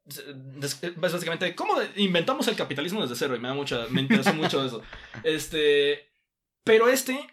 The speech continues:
Speaker 1: hay un como evento apocalíptico que transforma a todos los humanos en piedra, y uno de los primeros en despertar es un chavito adolescente que le, le gustaba mucho la ciencia, y entonces decide como, como buen, este,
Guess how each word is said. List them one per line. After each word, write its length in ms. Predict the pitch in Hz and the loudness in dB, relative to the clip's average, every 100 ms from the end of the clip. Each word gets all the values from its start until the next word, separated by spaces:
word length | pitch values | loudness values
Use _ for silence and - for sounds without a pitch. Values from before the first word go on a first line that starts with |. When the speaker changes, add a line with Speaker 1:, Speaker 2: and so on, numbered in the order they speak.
| - | -8
Speaker 1:
hay 120 | 220 | -4
un 280 | 311 320 220 | -2 0 -2
como 160 | - 156 | -2 -2
evento 180 | 165 165 | 0 2
apocalíptico 540 | 143 139 180 226 277 | 4 2 0 -6 -6
que 260 | - 139 131 - | 0 0 0 -6
transforma 320 | - 160 196 202 | -2 2 4 2
a 40 | |
todos 120 | 202 | 2
los 80 | 175 | 0
humanos 200 | 156 156 | -2 -4
en 160 | 127 127 | -6 -4
piedra, 360 | 175 214 - _ | -2 -2 -6 _
y 240 | 180 180 180 | -8 -4 0
uno 160 | 233 | 2
de 60 | 214 | 2
los 100 | 165 | 2
primeros 300 | 165 180 190 | 0 0 0
en 60 | |
despertar 540 | 143 131 135 170 233 - | -2 -4 -2 -2 -2 -4
es 340 | 151 156 156 170 | 0 2 2 0
un 200 | 170 170 | -2 0
chavito 320 | 165 165 165 | 0 2 2
adolescente 420 | 156 147 208 220 | 2 0 0 0
que 320 | 156 147 135 | 2 2 2
le, 580 | 131 123 135 135 131 127 | -2 -8 -8 -4 -4 -4
le 220 | 139 135 | -8 -4
gustaba 240 | 135 135 165 | -2 0 0
mucho 200 | 160 160 | 0 -2
la 80 | 131 | 0
ciencia, 360 | 185 190 247 - - | -2 -2 -6 -10 -6
y 80 | |
entonces 420 | 147 147 165 180 156 | -4 -2 -2 -2 -2
decide 640 | 143 180 170 170 170 170 - _ | -2 -2 0 0 0 -6 -18 _
como, 760 | 160 143 139 139 135 135 135 135 - _ _ | -4 -2 0 0 0 -2 -2 -4 -8 _ _
como 260 | - 151 151 | -8 -4 2
buen, 440 | 185 240 254 247 190 | 4 4 2 -2 -2
este, 920 | 147 139 - 139 135 135 131 131 131 | 0 0 0 0 2 2 2 0 -4